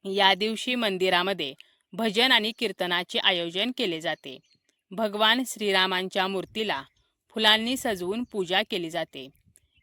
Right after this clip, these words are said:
या दिवशी रामजींच्या मूर्तीला पाळण्यात हलवण्याची सुद्धा परंपरा आहे. श्रीरामनवमीच्या दिवशी आपण काही पदार्थ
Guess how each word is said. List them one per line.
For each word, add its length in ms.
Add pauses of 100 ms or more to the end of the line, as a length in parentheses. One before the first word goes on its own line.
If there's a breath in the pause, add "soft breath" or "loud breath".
या 240
दिवशी 460 (400)
रामजींच्या 720
मूर्तीला 480 (120)
पाळण्यात 520
हलवण्याची 500
सुद्धा 380
परंपरा 500
आहे. 280 (480 soft breath)
श्रीरामनवमीच्या 1160
दिवशी 440 (480)
आपण 340
काही 340
पदार्थ 520